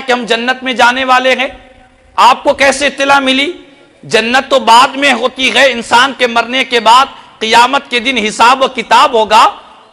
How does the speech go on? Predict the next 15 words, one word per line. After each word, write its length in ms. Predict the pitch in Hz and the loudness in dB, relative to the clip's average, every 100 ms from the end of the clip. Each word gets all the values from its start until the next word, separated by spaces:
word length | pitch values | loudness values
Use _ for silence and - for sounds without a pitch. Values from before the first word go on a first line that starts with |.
| 170 233 | -10 -4
اس 200 | 269 233 | -4 0
وقت 380 | 233 277 254 | 0 0 -2
جنتی 420 | 214 240 262 254 277 | -2 -2 -2 -4 -4
جنت 440 | 240 240 277 262 | -2 -2 -4 -4
میں 100 | 254 | -2
جائیں 320 | 226 226 247 | 2 2 2
گے، 100 | 294 | -2
جہنمی 500 | 262 247 254 269 302 | 0 -2 -2 -4 -2
جہنم 380 | 285 240 277 320 | 0 0 0 0
میں 100 | 330 | 0
جائیں 340 | 277 254 240 202 | 2 2 0 -4
گے۔ 100 | 180 - _ _ _ _ 170 | -10 -14 _ _ _ _ -4
حضور 240 | 196 285 | 0 2
آپ 320 | 233 262 302 - | 4 4 2 0
کیسے 280 | 311 320 | 0 0